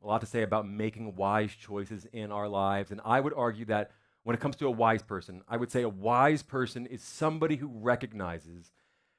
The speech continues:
that all of life is connected, okay? That we don't operate in this vacuum. And so what you do today, what you say today impacts really who and where you're gonna be tomorrow.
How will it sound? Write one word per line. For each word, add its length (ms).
that 400
all 320
of 120
life 240
is 100
connected, 400
okay? 120
That 160
we 60
don't 240
operate 640
in 240
this 200
vacuum. 640
And 120
so 120
what 240
you 160
do 240
today, 580
what 180
you 100
say 420
today 460
impacts 760
really 200
who 220
and 140
where 200
you're 120
gonna 140
be 100
tomorrow. 300